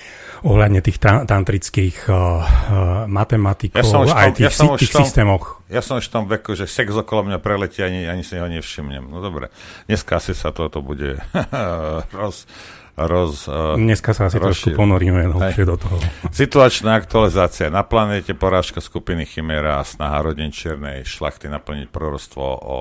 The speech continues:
Speaker 2: Armagedone v snahe cez deštrukciu sveta uniknúť spravodlivosti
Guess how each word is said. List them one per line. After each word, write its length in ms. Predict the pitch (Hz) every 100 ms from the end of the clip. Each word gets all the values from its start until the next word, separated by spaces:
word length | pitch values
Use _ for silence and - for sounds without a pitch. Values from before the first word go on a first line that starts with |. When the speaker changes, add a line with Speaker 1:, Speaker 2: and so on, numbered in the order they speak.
| -
Speaker 2:
Armagedone 960 | - 71 71 69 65 64 65 64 65 _ - _
v 80 | -
snahe 280 | 80 78 76
cez 180 | - 67
deštrukciu 600 | 64 76 - 73 - 69
sveta 480 | - - 71 67 69
uniknúť 480 | 92 113 101 - 87
spravodlivosti 880 | - 82 78 76 73 71 - - -